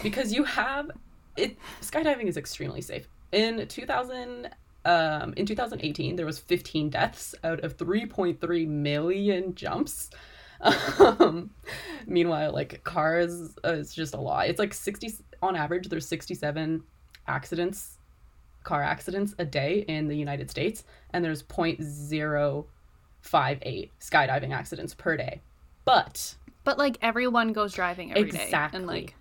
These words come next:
Speaker 1: This is so skewed. This is another example of, what's the word again? Skewed statistics.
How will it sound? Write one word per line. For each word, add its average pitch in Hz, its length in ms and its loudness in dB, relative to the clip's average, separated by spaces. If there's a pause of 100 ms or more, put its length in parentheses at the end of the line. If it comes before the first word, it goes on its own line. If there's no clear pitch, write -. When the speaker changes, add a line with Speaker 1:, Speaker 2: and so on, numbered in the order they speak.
Speaker 1:
This 202 200 2
is 208 160 -2
so 185 240 2
skewed. 180 280 -4
This 202 140 -2
is 233 100 -10
another 196 320 0
example 175 680 -2
of, 151 280 2 (1200)
what's 190 220 -4
the 240 100 -8
word 226 280 -4
again? 262 380 -4
Skewed 202 400 -2
statistics. - 880 -6